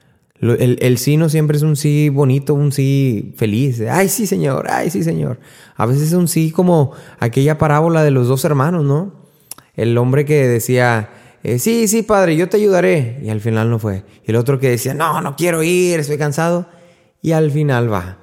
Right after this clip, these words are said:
Y Jesús les pregunta, "Bueno, ¿quién de los dos hizo bien?" Pues el que, aun, a pesar de regañadientes y co-, eh, quejándose y demás,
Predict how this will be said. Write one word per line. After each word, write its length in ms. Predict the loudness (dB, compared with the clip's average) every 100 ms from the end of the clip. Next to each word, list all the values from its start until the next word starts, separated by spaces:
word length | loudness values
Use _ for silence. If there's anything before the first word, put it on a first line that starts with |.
| _
Y 80 | -8
Jesús 260 | -6 -4
les 140 | -4 -4
pregunta, 300 | -2 -2 -2
"Bueno, 240 | -2 -4
¿quién 160 | -2 -2
de 100 | 0
los 140 | 0
dos 160 | -2 -2
hizo 180 | -2
bien?" 280 | -2 -2 -4 -10 -20 _ _ _
Pues 160 | -2
el 140 | 0 0
que, 100 | 0
aun, 180 | 0 -2
a 160 | -4 -4
pesar 300 | -2 0 0
de 100 | 2
regañadientes 920 | 2 2 2 2 2 0 0 0 0
y 240 | -2 -2 -8 -20 -20 _
co-, 200 | -2 0
eh, 300 | 0 0 -2
quejándose 520 | -4 -2 0 0 0
y 20 | 0
demás, 440 | 2 0 -2 -10